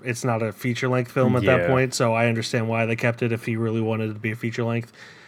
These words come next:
Speaker 1: Uh, but I think if it were, like, a, a, a, a tight fifty, fifty-five minutes, it would have been fan-, like, really, really good. Ins-, instead, it's just good. Um,
Speaker 2: Hmm. Was there
Speaker 1: so, yeah,
Speaker 2: anything,
Speaker 1: that's
Speaker 2: like, they could have added to make it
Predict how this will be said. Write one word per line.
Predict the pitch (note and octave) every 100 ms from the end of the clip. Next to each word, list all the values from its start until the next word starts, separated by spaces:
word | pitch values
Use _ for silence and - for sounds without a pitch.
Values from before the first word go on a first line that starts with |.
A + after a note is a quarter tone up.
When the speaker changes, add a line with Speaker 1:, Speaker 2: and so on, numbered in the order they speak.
| - -
Speaker 1:
Uh, | A2+ A2 G#2+
but | B2+ C#3 -
I | D3+
think | B2+ E3+ D#3+
if | D3
it | D3+
were, | C#3+ C#3
like, | C3 B2
a, | B2 - B2 A#2 -
a, |
a, | A#2+ - _ - C3+
a |
tight | A#2+ - E3+ F3 - _ -
fifty, | - - C#3+ - C#3
fifty-five | C3 C#3+ B2 B2 C3 B2
minutes, | A#2+ B2 A2+ A#2
it |
would | A2+
have | A2+
been | A2
fan-, | B2 A2 A#2 C#3+
like, | A#2 A#2
really, | A2+ C3+ C#3+ B2+ A2+
really | A#2 A2+ G#2+
good. | A2+ G#2+
Ins-, | A2 A2 - - - - -
instead, | C3 B2 D3
it's | A#2
just | - A#2 - - C3
good. | A#2+ G2+ - - - - -
Um, | A2 G#2+ F#2+ F#2+ - - - - -
Speaker 2:
Hmm. |
Was | A2 A2
there |
Speaker 1:
so, | B2
yeah, | B2+
Speaker 2:
anything, | B2+ B2
Speaker 1:
that's | A2
Speaker 2:
like, | G#2 G#2
they | G2+
could | - G#2+
have | F2+
added | F2+ F2+ G2+ A2
to | - F2+
make | F2 F2 F2+
it | G2+